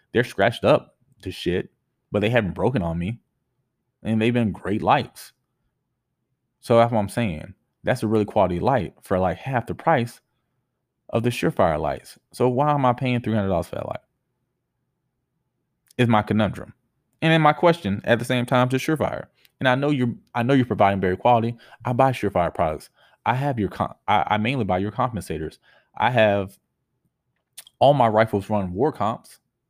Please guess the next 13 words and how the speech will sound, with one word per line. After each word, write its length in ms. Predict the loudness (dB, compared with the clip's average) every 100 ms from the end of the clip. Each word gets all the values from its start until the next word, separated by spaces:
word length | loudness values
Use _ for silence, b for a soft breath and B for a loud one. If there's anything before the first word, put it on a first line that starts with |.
| _ _ _ _ -6
and 260 | -4 -4 -2
I 100 | 0
have 340 | 2 2 0 -6
your 120 | -6 0
blast 320 | 2 0 -2
diffuser. 460 | -8 -8 -10 -12 -18 _ _ _ _ _ _ _ _ _ _ _ _ _ _ _ _ _ _ _
And 200 | -2 0
I 80 | 2
wanna 200 | 0 0
get 180 | -2 -4
your 80 | -4
suppressors 520 | -4 -2 -2 -4 -6
because 280 | -4 -2